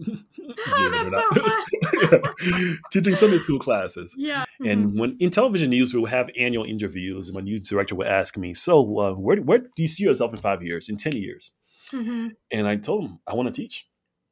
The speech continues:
Speaker 1: And
Speaker 2: Mm-hmm.
Speaker 1: he was always surprised. So, "I wanna teach at a university." 'Cause most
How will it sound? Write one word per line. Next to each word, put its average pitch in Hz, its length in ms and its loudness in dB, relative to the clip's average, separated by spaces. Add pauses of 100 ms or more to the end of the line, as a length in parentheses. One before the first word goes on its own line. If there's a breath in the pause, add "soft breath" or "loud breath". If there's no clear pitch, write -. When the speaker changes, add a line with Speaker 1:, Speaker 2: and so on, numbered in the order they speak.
(320)
Speaker 1:
And 127 220 -2
Speaker 2:
Mm-hmm. 240 180 -10
Speaker 1:
he - 100 0
was 135 120 2
always 165 200 4
surprised. 143 600 -2 (500 soft breath)
So, 123 100 -2
"I 120 40 2
wanna 131 180 0
teach 156 240 -4
at 123 100 -4
a 117 40 -4
university." 110 680 -2 (400 soft breath)
'Cause 127 160 2
most 185 360 6